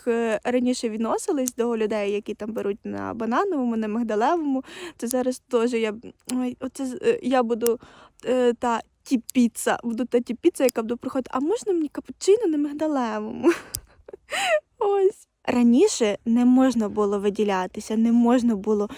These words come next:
бути відмінним від інших, бо подумають, що з тобою щось не так. «А що люди подумають? А що люди скажуть?» Ні, треба бути таким, як всі. І раніше на мене це дуже сильно впливало, зараз, звичайно, ні.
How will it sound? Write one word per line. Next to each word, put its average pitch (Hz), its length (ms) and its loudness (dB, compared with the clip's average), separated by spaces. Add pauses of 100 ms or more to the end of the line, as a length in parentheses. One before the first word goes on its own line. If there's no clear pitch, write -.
(220)
бути 226 360 2
відмінним 214 920 4
від 208 300 -4
інших, 220 440 2
бо 214 140 -4 (420)
подумають, 233 640 2
що - 220 -4
з - 80 -8
тобою 220 360 2
щось 233 240 -2
не 233 120 2
так. 202 480 -4 (420)
«А 247 100 -4
що 294 180 -2
люди 233 280 0
подумають? 208 580 -2
А 226 80 -2
що 285 160 0
люди 240 280 0
скажуть?» 214 540 -6 (320)
Ні, 254 260 10
треба 226 280 2
бути 254 240 0
таким, 277 380 4
як 262 140 4
всі. 233 520 2 (680)
І 254 60 6
раніше 247 400 4
на 269 80 6
мене 254 220 4
це 233 120 -6
дуже 233 280 0
сильно 202 300 -4
впливало, 190 540 -4
зараз, 247 280 0
звичайно, 226 460 2
ні. 214 360 2